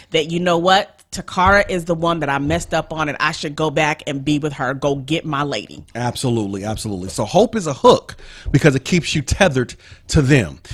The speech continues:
Speaker 2: The second, the second hook, the second chain that's, that's giving you hell right now is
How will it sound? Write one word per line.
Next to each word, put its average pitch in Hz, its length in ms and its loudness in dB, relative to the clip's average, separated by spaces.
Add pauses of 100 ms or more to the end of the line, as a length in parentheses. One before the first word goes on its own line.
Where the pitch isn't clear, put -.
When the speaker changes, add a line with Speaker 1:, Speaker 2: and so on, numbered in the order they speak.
(440)
Speaker 2:
The 156 80 6
second, 247 480 2
the 156 80 2
second 247 480 0
hook, 110 300 0
the 127 80 -4
second 233 360 -4
chain 107 800 -2
that's, 120 300 -2 (400)
that's 123 280 2
giving 147 280 2
you 143 180 6
hell 143 340 4
right 101 220 -2
now 92 340 -6 (520)
is 147 280 6